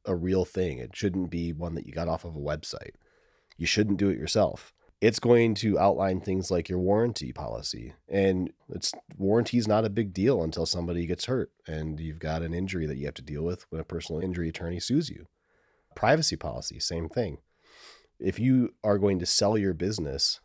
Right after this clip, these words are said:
<laughs> privacy policy becomes a key component of selling that business. There are state level laws that now apply in many states, Colorado, Nevada, California. All of these things have to be addressed in a privacy policy,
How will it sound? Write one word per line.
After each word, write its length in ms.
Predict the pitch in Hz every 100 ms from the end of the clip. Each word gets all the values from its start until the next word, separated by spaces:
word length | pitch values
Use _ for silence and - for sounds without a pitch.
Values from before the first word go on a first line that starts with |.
| _
<laughs> 140 | _
privacy 460 | - 113 131 - 131
policy 380 | 113 107 - 95
becomes 360 | 87 98 87
a 80 | 78
key 540 | - - 104 107 110 -
component 480 | 104 92 104 90
of 100 | 80
selling 300 | - 82 82
that 160 | 78 73
business. 360 | 85 80 55 -
There 220 | 87 87
are 160 | 87
state 380 | 82 - 104 107
level 320 | 104 101 98
laws 360 | 85 76 73 80
that 120 | -
now 200 | 73 78
apply 360 | 90 - 78 73
in 160 | 71
many 220 | 73 95 92
states, 360 | - 67 78
Colorado, 800 | - 78 85 73 76 76 78 76 - _ _ - _ _ _
Nevada, 800 | 85 69 82 85 85 82 80 80 _ _ _ -
California. 800 | - 76 - 101 92 87 87 82 -
All 240 | 135 175
of 80 | 190
these 280 | 135 113 -
things 380 | 160 127 92 -
have 220 | 110 104
to 60 | 95
be 280 | 92 90 -
addressed 800 | 87 80 82 101 92 - - - 95
in 100 | 85
a 60 |
privacy 360 | 104 98 92 87
policy, 640 | 98 104 117 - 78